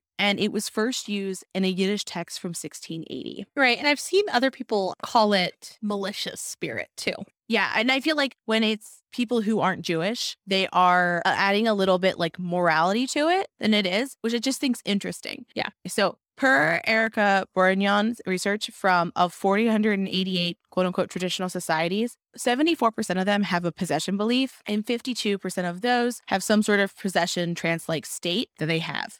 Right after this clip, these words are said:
Speaker 1: And so Dybbuk possession is tied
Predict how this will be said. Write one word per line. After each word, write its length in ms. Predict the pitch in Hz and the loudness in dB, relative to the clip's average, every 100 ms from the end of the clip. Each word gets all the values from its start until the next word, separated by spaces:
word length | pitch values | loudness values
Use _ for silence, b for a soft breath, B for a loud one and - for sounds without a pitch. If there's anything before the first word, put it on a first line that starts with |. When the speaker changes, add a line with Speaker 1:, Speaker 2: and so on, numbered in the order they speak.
| _ - | _ -4
Speaker 1:
And 160 | 190 | -2
so 380 | - 196 190 - _ _ | 4 4 4 0 _ _
Dybbuk 220 | 240 294 | 0 2
possession 380 | - 226 214 202 | 2 2 2 -4
is 240 | - 190 | -4 -8
tied 500 | - 185 175 180 185 | -6 -2 0 0 -2